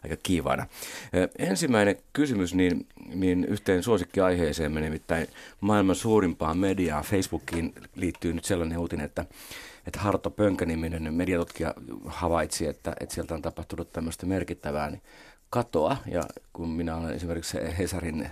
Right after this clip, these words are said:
ja Jussi Pullisen kanssa sitä koko ajan ennustanut, että tämä, tämä, ö, luotettavuuskriisi näkyisi jossain vaiheessa myös niissä luvuissa, niin mä oon jotenkin vähän, niin kuin, vähän vahingoiloinenkin Mark Zuckerbergille. Ja tällä hetkellä näyttää siltä, että oikeasti on tapahtunut aika,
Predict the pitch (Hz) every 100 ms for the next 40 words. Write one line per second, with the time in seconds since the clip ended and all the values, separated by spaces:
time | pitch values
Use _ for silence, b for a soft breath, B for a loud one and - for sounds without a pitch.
0 | - 76 90 92 87 95 92 87 82 71
1 | 90 90 90 - 85 82 92 87 - 80
2 | 76 - - 76 73 B B B - -
3 | 82 82 - 73 69 57 98 95 - _
4 | - 85 - 80 82 87 - 90 90 90
5 | 85 87 90 95 82 78 85 - 76 69
6 | 78 - 73 80 85 82 95 92 82 -
7 | 76 80 82 85 85 - - 69 71 69
8 | - - 78 78 - 82 80 69 52 52
9 | 55 - - - - - 64 - - -
10 | 73 73 - 73 - B B B B B
11 | B - 80 92 95 85 82 - 82 87
12 | 82 - - 82 85 - - 80 - 78
13 | - - - - - -